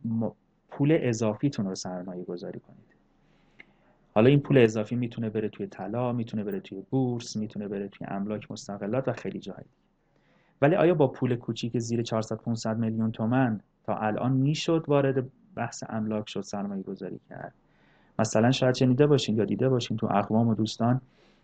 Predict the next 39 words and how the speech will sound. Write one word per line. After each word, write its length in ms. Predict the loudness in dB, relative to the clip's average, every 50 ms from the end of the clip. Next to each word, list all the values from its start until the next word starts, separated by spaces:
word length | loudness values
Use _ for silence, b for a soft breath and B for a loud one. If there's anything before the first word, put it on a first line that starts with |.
| b b _
کسایی 320 | 2 2 4 4 2 2
که 120 | 4 2 6
هفت 260 | 6 6 6 6 6
تا 80 | 4 6
ملک، 300 | 6 6 4 2 2 2
ده 200 | 2 2 2 2
تا 140 | 2 2
ملک 320 | 4 4 4 2 0 0 0
دارن، 220 | 2 2 2 2
حالا 180 | 4 2 2 2
تجاری 420 | 2 0 0 2 2 2 2 0
توش 220 | 0 -2 -4 -4 -4
هست، 320 | -2 -2 -2 -2 -2 -4
اجاره 300 | -4 -2 0 0 0 0
داده، 280 | 0 -2 -2 -2 -2 -4
سرقفلیاش 800 | -2 -2 -2 -2 0 -2 -4 -6 -6 -4 -4 -2 -2 -2 -4 -4 -2
هست، 320 | -2 0 0 -2 -4 -8 -10 -6
بحث 260 | -4 -4 -4 -2 0
مسکونی 600 | 2 2 4 2 2 0 -4 -6 -2 0 0 0
هست، 340 | 2 2 2 2 2 0 b b b b b b b b b b b b b -2 2
اجاره 300 | 4 6 8 8 8 8
داریشو 320 | 8 8 6 6 6 4 4
می‌گیره، 400 | 4 4 4 4 6 6 6 8
ملک 320 | 6 6 4 2 2 4
هم 120 | 4 4
هر 160 | 4 4 2 2
سال 220 | 2 2 2 2
با 80 | 2 2
تورم 480 | 2 2 2 4 4 2 2 0 2
قیمت 420 | 2 2 4 4 4 4 2 0 -2
می‌خوره، 300 | -2 0 0 0 2 2
میره 180 | 2 2 2
بالاتر، 520 | 2 2 2 2 0 0 0 2 2 2 4
رهن 300 | 4 2 2 2 2 0
و 40 |
اجاره 320 | -2 -2 -2 -2 -2 0 0
رو 80 | 2
می‌برن 400 | 2 2 2 2 2 2 2 2
بالاتر 540 | 2 2 0 0 -2 -2 0 2 2 2 0